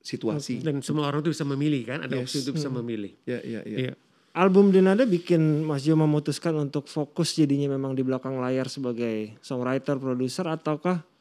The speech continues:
Speaker 3: sebenarnya masih pengen nyanyi juga? Bener-bener
Speaker 1: Eh,
Speaker 3: apa
Speaker 1: saat
Speaker 3: akhir-
Speaker 1: itu jujur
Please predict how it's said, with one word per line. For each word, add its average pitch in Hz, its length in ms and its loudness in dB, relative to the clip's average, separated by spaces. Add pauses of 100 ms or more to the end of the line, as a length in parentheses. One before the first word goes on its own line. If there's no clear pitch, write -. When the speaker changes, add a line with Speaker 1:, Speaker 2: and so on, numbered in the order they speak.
(300)
Speaker 3:
sebenarnya 165 420 6
masih 208 180 6
pengen 208 300 6
nyanyi 202 320 8
juga? 196 400 6
Bener-bener 170 400 4
Speaker 1:
Eh, 190 300 0
Speaker 3:
apa 160 80 -4
Speaker 1:
saat 180 180 4
Speaker 3:
akhir- 190 140 2
Speaker 1:
itu 202 260 -2
jujur 160 380 2